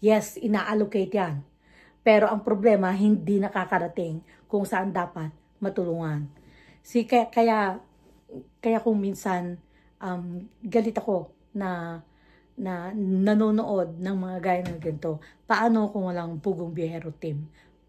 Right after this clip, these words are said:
Paano? Paano kung walang mga charity vloggers? Paano? Si nanay mamamatay na lang.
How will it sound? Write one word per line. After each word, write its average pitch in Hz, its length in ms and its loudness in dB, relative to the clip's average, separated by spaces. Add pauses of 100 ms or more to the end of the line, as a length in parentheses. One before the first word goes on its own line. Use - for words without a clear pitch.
(240)
Paano? 175 480 -2 (680)
Paano 220 300 2
kung 233 80 4
walang 214 240 2
mga 196 180 -2
charity 180 320 -6
vloggers? 160 560 -6 (300)
Paano? 175 480 -6 (320)
Si 214 160 0
nanay 226 320 6
mamamatay 220 560 2
na 214 80 0
lang. 214 180 -2